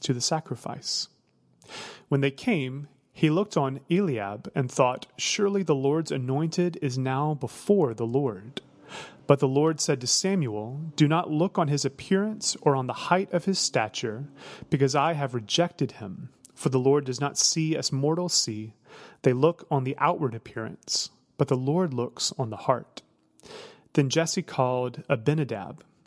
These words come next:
and made him pass before Samuel. He said, "Neither has the Lord chosen this one." Then Jesse made Shema pass by. And he said, "Neither has the Lord chosen this one."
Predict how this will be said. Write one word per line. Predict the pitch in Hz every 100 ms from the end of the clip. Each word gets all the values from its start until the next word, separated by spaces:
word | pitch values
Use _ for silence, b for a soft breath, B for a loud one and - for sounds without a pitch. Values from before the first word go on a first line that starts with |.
| -
and | 143 127
made | 156
him | 143 123
pass | - 147 151 -
before | 135 - 127
Samuel. | - 120 110 113 110 117 _ _ _ _ B B B
He | - 143
said, | - 135 127 -
"Neither | 147 147 185 208 185
has | 156
the | 147
Lord | 127 135 147 147
chosen | - 139 123 113
this | 139 - 104
one." | 98 131 - _ _ _ B B B B
Then | 139 123
Jesse | 147 160 - 156 156
made | 139 131 131 131 -
Shema | - - 190 123 110
pass | 110 - 107
by. | - - - 156 - _ _ _ _ - B B B
And | 139
he | 135
said, | - 143 135 -
"Neither | 143 180 190
has | 143 139
the | 139
Lord | 123 127 135 135
chosen | - 147 139 156
this | 208 -
one." | 117 127